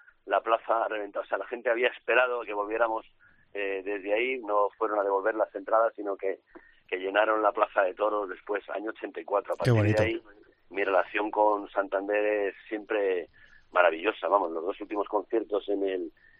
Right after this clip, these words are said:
Speaker 1: en el Espacio Santander han sido
Speaker 2: Mm.
Speaker 1: tremendos, eh, pero tremendos.
Speaker 2: Oye, em, miras atrás, eres nostálgico, Ramón, eh,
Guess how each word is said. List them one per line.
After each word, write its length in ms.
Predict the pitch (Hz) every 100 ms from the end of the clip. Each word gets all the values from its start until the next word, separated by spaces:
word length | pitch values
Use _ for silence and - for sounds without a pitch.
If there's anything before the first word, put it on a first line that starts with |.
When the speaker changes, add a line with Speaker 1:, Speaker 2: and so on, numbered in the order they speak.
| _ -
Speaker 1:
en 220 | 98 95
el 360 | 95 92 92 90
Espacio 360 | - - 101
Santander 440 | 92 90 92 92 101
han 100 | 101
sido 360 | - 107 98 87
Speaker 2:
Mm. 40 |
Speaker 1:
tremendos, 520 | 87 87 98 - -
eh, 80 | 87
pero 160 | 85 85
tremendos. 420 | - 90 95 80 -
Speaker 2:
Oye, 220 | 139 160 151
em, 180 | 131 160
miras 340 | 139 165 208
atrás, 320 | 196 185 214 165
eres 220 | 170 170
nostálgico, 640 | 170 190 190 202 180 180 175
Ramón, 480 | 139 156 175 196 175
eh, 180 | 143